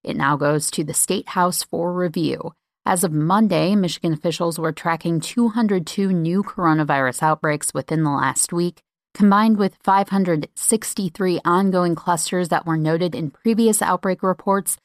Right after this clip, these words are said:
the health department is aware of seven hundred sixty-five active outbreaks throughout the state. Earlier this week, the Senate passed a bill that would stop state and county health departments from banning family gatherings during an emergency like a pandemic.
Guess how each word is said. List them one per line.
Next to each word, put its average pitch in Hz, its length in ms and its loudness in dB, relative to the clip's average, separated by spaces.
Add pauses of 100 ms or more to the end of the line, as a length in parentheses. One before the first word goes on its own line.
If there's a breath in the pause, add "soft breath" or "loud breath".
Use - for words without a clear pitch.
(200)
the 185 80 2
health 208 180 -2
department 196 540 -4
is 196 160 -2
aware 165 420 0
of 165 320 -2
seven 220 380 2
hundred 185 420 -2
sixty-five 156 800 0
active 156 420 -2
outbreaks - 640 -2
throughout 139 400 -2
the 135 100 -8
state. - 400 -4 (160)
Earlier 214 400 4
this 151 260 0
week, 151 280 -2
the 170 100 0
Senate 151 300 0
passed 151 320 0
a 165 40 0
bill 151 220 2
that 147 160 0
would 156 100 -4
stop 147 380 -2
state - 400 -2
and 190 260 0
county 175 300 0
health 175 240 -2
departments 170 500 -2
from 156 240 -2
banning 147 320 0
family 190 460 -2
gatherings 139 640 0
during 147 280 2
an 143 80 0
emergency 139 680 0
like 160 240 -2
a - 140 -14
pandemic. 131 580 -4